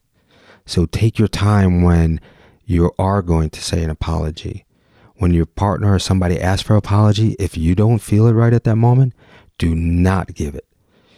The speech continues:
You could tell them, "I hear that you really want an apology from me.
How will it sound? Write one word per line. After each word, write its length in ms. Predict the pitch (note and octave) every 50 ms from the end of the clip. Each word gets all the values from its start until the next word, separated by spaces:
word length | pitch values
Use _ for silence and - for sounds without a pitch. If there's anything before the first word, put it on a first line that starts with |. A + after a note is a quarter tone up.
| _ _
You 160 | - - E2+
could 140 | - F2+ D#2
tell 260 | - - F2+ F2 E2+
them, 220 | E2+ E2 D#2+ E2 - -
"I 120 | G2 F2+ E2
hear 420 | - - - F#2 F#2+ G2 G2 F#2
that 180 | F2+ F2 - -
you 160 | F2 E2+ E2+
really 180 | E2+ E2+ E2+
want 240 | E2+ E2+ E2+ E2+ E2
an 100 | E2 E2
apology 500 | D#2+ - - E2+ E2+ E2+ E2 D2+ D#2 D#2
from 260 | - - F2+ E2 E2+
me. 180 | E2 E2 F2